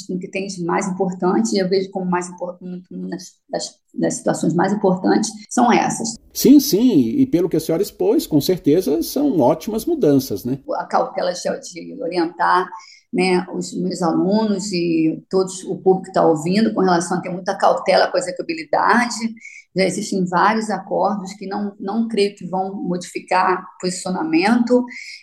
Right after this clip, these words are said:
Speaker 1: É, também sobre as diligências, né, pra você declarar uma empresa, é,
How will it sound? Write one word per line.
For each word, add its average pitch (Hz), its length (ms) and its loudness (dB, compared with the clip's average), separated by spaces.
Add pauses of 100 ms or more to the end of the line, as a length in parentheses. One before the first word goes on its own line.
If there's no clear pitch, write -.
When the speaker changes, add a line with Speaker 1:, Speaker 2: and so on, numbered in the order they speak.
(120)
Speaker 1:
É, 175 340 4
também 202 360 2
sobre 208 240 2
as 190 100 2
diligências, 185 960 0
né, 185 200 0
pra 185 140 -6
você 190 160 -6
declarar 180 500 4
uma 175 120 0
empresa, 180 640 -6 (280)
é, 165 500 0